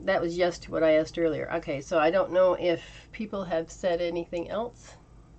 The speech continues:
Okay. Yes for healing. Ah, so see, Linda says yes. So she'll be the first one on the list. And there we go. Now, Amy,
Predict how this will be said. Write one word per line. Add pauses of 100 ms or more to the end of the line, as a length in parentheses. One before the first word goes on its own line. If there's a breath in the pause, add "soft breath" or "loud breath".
(1200)
Okay. (1300)
Yes (420)
for
healing. (1300 soft breath)
Ah,
so
see,
Linda
says
yes. (500 loud breath)
So
she'll
be
the
first
one
on
the
list. (1120 soft breath)
And
there
we
go. (960 loud breath)
Now,
Amy,